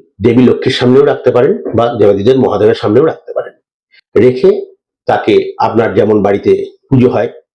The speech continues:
সন্ধে দেন, সেই রকম সন্ধে দিয়ে ধূপধুনো দিয়ে দেবীর উদ্দেশ্যে প্রণাম জানিয়ে, আপনার মনস্কামনা জানিয়ে, অর্থাৎ,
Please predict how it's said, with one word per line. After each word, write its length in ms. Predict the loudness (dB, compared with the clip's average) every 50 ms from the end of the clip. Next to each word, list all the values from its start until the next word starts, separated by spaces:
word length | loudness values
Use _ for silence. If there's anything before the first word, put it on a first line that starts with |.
| _ _ _ _ _ _ _ _ _ _ _ _ _ _ _ _ _ _ _
সন্ধে 300 | -2 0 0 2 2 2
দেন, 160 | 2 2 2 0 -4 -8 -4
সেই 200 | -2 0 0 2
রকম 360 | 2 0 0 -2 -4 -8 -14 _ _ _ _ _ _ _ _ _ _ _ _
সন্ধে 320 | -2 0 0 2 2 2 0
দিয়ে 220 | 2 0 0 0 0 -2 -8 -14 _ -2
ধূপধুনো 380 | 0 0 0 2 0 2 2 0
দিয়ে 200 | 0 0 0 -2 -2 -6 -12 _ _ _ _ _ _ _ _ -20 -20 _ _ _ _ _ -2 0
দেবীর 300 | 2 2 2 2 2 2
উদ্দেশ্যে 760 | 2 2 2 0 0 0 0 0 0 0 0 -2 -10 -18 _ _ _
প্রণাম 320 | 0 0 2 0 0 0
জানিয়ে, 320 | 0 0 2 2 2 0 0
আপনার 220 | -2 -2 0 0 0
মনস্কামনা 580 | 0 0 -2 -2 -2 -4 -6 -6 -6 -6 -6
জানিয়ে, 320 | -8 -8 -10 -10 -14 -18 _ _ _ _ _ _ _ _ _ _ _ _ _ _ -6
অর্থাৎ, 340 | -6 -6 -2 -2 -4 -4